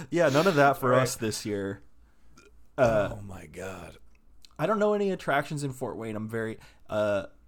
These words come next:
Speaker 1: a, a fish out of water, so to speak.
Speaker 2: Yeah, so <laughs> Fort Wayne, uh, it's in Allen County. Um, it is, uh, twenty-eight miles or so, or eighteen. <laughs> I'm just reading the Wikipedia
Speaker 1: <laughs>
Speaker 2: page
Speaker 1: I
Speaker 2: at
Speaker 1: knew
Speaker 2: this
Speaker 1: you would.
Speaker 2: point.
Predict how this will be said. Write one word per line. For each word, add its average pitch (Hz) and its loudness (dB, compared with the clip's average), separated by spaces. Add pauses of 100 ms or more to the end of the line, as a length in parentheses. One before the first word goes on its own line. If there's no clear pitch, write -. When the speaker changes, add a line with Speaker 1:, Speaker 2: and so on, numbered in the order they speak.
(320)
Speaker 1:
a, 127 -8 (100)
a 113 2
fish 139 -2
out 120 2
of 110 0
water, 104 2
so 95 -8
to 87 -12
speak. - -10
Speaker 2:
Yeah, 120 2
so 113 0
<laughs> - -16
Fort - 2
Wayne, 143 2 (500)
uh, 113 6
it's 117 2
in 123 2
Allen 113 2
County. 80 -2 (260)
Um, 95 0 (100)
it 113 2
is, 92 2
uh, 87 2
twenty-eight 101 -2
miles 80 -2
or 80 -2
so, 78 -2
or 101 6
eighteen. 113 2
<laughs> - 4
I'm - 8
just - 8
reading 139 8
the 127 8
Wikipedia 101 2
Speaker 1:
<laughs> - -
Speaker 2:
page 101 2
Speaker 1:
I 143 4
Speaker 2:
at - -
Speaker 1:
knew 143 4
Speaker 2:
this 240 12
Speaker 1:
you - -2
would. - -6
Speaker 2:
point. 180 10